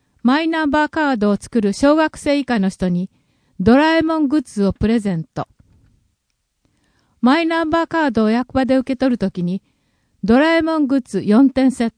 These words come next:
ト、マイナンバーカードケース、クリアファイル、シール、ポケットティッシュをプレゼントします。期間、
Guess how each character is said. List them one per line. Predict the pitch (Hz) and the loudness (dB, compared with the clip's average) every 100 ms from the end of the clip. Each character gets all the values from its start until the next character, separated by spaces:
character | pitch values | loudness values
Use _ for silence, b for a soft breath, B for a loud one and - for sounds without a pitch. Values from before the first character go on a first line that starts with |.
| - | -8
ト、 | 160 - _ _ _ _ _ _ _ _ - | -10 -10 _ _ _ _ _ _ _ _ 0
マ | 220 294 | 2 2
イ | |
ナ | 311 311 | 2 0
ン | 294 | 0
バ | 302 | 0
ー | 294 | -2
カ | 302 294 | -2 -2
ー | |
ド | 262 | -2
ケ | 254 226 | -2 -4
ー | 190 | -4
ス、 | - - _ _ _ _ | -8 -20 _ _ _ _
ク | - 247 | -2 2
リ | 285 330 | 2 2
ア | 269 | -2
フ | |
ァ | 277 220 | -2 -4
イ | |
ル、 | 165 160 _ _ _ _ _ | -6 -10 _ _ _ _ _
シ | - - 302 247 | -10 -2 0 2
ー | |
ル、 | 180 - _ _ _ _ _ - | -2 -6 _ _ _ _ _ -4
ポ | 247 | -2
ケ | 339 | 0
ッ | 320 | -2
ト | 320 302 | -2 -2
テ | 302 | -4
ィ | |
ッ | |
シ | - - 180 | -6 -8 -10
ュ | - _ _ - | -10 _ _ -4
を | 247 | 0
プ | 269 | 2
レ | 285 | 2
ゼ | 247 254 | 2 0
ン | |
ト | 185 | 0
し | 175 170 | -4 -6
ま | 170 185 | -6 -6
す。 | - - _ _ _ _ _ _ _ _ _ | -12 -20 _ _ _ _ _ _ _ _ _
期 | 240 | -4
間、 | 226 262 247 | -2 -2 -2